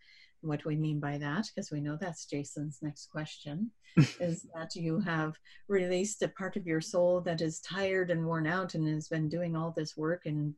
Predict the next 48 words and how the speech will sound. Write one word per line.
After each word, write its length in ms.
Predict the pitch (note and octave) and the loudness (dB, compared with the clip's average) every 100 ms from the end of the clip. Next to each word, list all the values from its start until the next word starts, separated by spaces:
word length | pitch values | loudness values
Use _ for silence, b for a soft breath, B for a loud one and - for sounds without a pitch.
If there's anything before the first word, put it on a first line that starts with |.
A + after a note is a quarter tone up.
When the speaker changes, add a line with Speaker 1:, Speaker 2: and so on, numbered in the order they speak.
| - | -2
Speaker 1:
carrying 320 | F3+ E3+ D#3+ | 0 2 2
all 160 | D3+ D3 | 0 0
this 200 | C#3 - | -2 -2
fear, 340 | - C#4+ D3+ | 2 2 2
and 100 | D3 | 0
it 140 | D3 | -4
trades 340 | - E3 D#3 E3+ | -4 0 0 2
out 260 | C4+ E4+ | 0 0
and 140 | A3+ D#3+ | 0 0
a 40 | |
new 260 | D#3 D#3+ D3+ | 2 2 0
version 460 | D3+ D3 C#3 C#3+ | -2 -2 -2 -4
drops 380 | C#3+ D3 D3+ - | -4 -6 -10 0
in. 260 | C4+ C4 G#3+ b b b | 4 4 2 b b b
It 140 | F3+ D#3+ | -4 -2
is 120 | C#3 | -2
still 240 | - E3 | 2 2
you, 260 | E3 G#3+ D#4+ | 4 4 6
it 80 | A3 | 6
is 160 | D#3 - | 4 2
still 240 | G3 F3 | 0 2
your 200 | D#3 D3 | 4 2
soul, 420 | D3 G3+ C4 C4+ | 0 2 4 4
it 140 | A3 E3+ | 4 2
is 180 | D#3 | -2
just 400 | - E3+ D#3+ - - b b b b | -2 -2 -2 -8 -20 b b b b
a 100 | F3 | -2
little 320 | E3 E3 D#3 - | 0 2 0 0
aspect 500 | E3 D#3+ - D#3+ - | -2 -2 -2 -6 -4
of 120 | D#3+ | -2
you 180 | D#3+ D#3 | 0 0
that 260 | D#3 D3 - - - - | -2 -4 -6 -18 -20 -12
has 220 | E3+ D#3+ | -6 -6
been 180 | - D#3 | -2 -2
rested 460 | D3+ G3 - F3+ E3 | 0 -2 -2 0 0
and, 260 | D#3 D3+ C#3 - | 0 0 -2 -8
and 200 | F#3+ E3 | -4 0
now 180 | D#3+ D#3 | 0 2
is 180 | D#3 D#3+ | 0 -2
at 120 | D#3 | -4
a 60 | D#3 | -2
higher 260 | E3 D#3+ D3 | -2 -2 -2
frequency, 760 | - G#3+ G3+ E3+ - D#3 D3 | 0 0 0 -6 -6 -4 -4
and 140 | E3+ D#3 | -2 -2
another 320 | D3+ D3+ D#3+ | 0 -2 -4
aspect 440 | D#3+ D3+ - D3+ D3+ | -4 -6 -8 -10 -8
of 100 | D3+ | -4
you 220 | D3 | -2